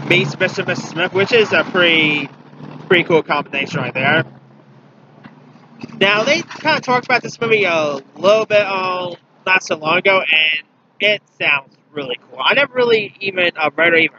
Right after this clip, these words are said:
heard of the comic it's based on. But hey, after seeing, uh, Dwayne Johnson and, uh, Emily Blunt's, uh, chemistry on, uh,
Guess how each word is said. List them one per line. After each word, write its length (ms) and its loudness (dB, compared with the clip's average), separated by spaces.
heard 80 4
of 60 0
the 100 2
comic 320 -2
it's 140 -18
based 340 0
on. 240 0
But 100 4
hey, 260 2
after 240 0
seeing, 400 -2
uh, 280 0
Dwayne 260 -2
Johnson 300 2
and, 180 2
uh, 140 -4
Emily 200 -2
Blunt's, 460 -8
uh, 100 -6
chemistry 600 -4
on, 240 -8
uh, 340 -2